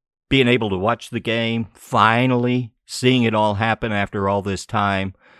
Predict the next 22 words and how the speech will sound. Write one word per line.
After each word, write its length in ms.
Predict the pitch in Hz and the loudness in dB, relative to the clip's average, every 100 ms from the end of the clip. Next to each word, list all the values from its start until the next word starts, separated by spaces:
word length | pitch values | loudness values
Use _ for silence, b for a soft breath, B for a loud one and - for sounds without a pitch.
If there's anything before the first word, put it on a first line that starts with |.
| b b | b b
amongst 600 | 107 101 101 - - - - | 0 2 0 -4 -16 -18 -8
like-minded 880 | 98 113 120 113 107 113 110 107 101 | 0 0 2 0 0 0 -2 -4 -6
friends. 720 | - - 113 127 147 156 - - _ _ _ _ _ | -8 0 2 2 0 -4 -10 -20 _ _ _ _ _
Um, 520 | 110 104 101 98 92 - _ _ _ _ | 0 2 2 0 -2 -10 _ _ _ _
that's 300 | 110 127 113 | -2 0 0
victory, 580 | 131 131 139 101 82 - _ _ _ - | -2 -2 -2 -8 -10 -16 _ _ _ -12
really. 520 | 131 135 117 90 80 _ b b b b | 0 2 2 0 -8 _ b b b b
Uh, 300 | - 92 92 | -6 -2 -2
how 240 | 90 135 120 | 0 0 2
is 120 | 113 | 0
the 80 | 123 | 0
game 280 | 135 117 104 | 4 4 4
actually 440 | 110 - 151 147 | 0 0 -2 0
gonna 220 | 156 156 | 0 0
play 260 | 139 160 151 | 0 0 4
out? 280 | 151 185 - _ _ _ _ _ _ _ _ _ _ - | 2 2 -2 _ _ _ _ _ _ _ _ _ _ -6
Uh, 420 | 117 113 113 113 | -2 2 2 2
City 680 | 107 - - 127 135 175 147 b b b b b | -2 -4 0 2 4 2 0 b b b b b
might 640 | 90 95 95 95 98 120 104 | -10 -6 -2 0 0 -2 -2
get 220 | 127 127 | -6 -2
that 220 | 135 123 | -4 -2
turnover, 640 | 147 147 147 135 127 135 | -2 -2 0 -2 -2 -4